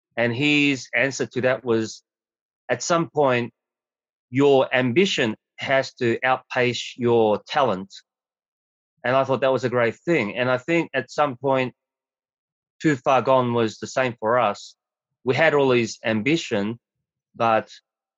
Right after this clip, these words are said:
but, uh, we didn't know how to quite put that in the context of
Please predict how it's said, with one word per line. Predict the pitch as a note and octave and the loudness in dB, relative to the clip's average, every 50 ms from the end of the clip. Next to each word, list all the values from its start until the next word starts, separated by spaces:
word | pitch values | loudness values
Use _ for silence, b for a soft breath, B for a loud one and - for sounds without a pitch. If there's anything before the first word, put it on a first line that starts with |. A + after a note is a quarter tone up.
| _ _ _ _ _ _ _ _ _ _ _ _ _ - | _ _ _ _ _ _ _ _ _ _ _ _ _ -2
but, | A#2 A#2 A2+ _ - | -2 -2 -2 _ -2
uh, | A#2+ A2+ A2+ A2 A2 A2+ - | 0 2 4 2 2 0 -2
we | B2+ A#2+ B2+ A#2+ | -2 -2 0 0
didn't | G#2+ C3+ C#3+ C3 B2+ A#2+ | 0 0 -2 0 0 0
know | B2 A#2+ | 0 0
how | A2 - B2+ C3 B2+ B2+ | -2 -2 -2 0 0 0
to | B2 A#2 - _ _ _ _ _ | 0 -2 -4 _ _ _ _ _
quite | - C#3+ C#3+ D3+ D#3 D#3 D3+ C#3+ - - - _ _ _ _ _ _ _ _ _ - | -2 0 2 4 4 4 4 2 -2 -6 -20 _ _ _ _ _ _ _ _ _ 0
put | A3 A#3 A#3 - | 0 0 2 2
that | F3+ D3 B2+ A#2+ A#2+ C3 | 2 2 2 0 0 -2
in | B2+ B2 | -2 -2
the | A2+ | -2
context | - - - E3+ F#3 F#3+ F#3+ - A#2+ A2 - - - - - _ _ _ _ _ _ _ _ _ _ _ _ _ _ _ _ _ _ _ _ _ _ - | -2 -2 0 0 0 0 0 -2 -2 -2 -4 -6 -18 -18 -20 _ _ _ _ _ _ _ _ _ _ _ _ _ _ _ _ _ _ _ _ _ _ 0
of | A#2+ B2 B2 B2 B2 A2+ - | 4 4 6 4 4 2 -2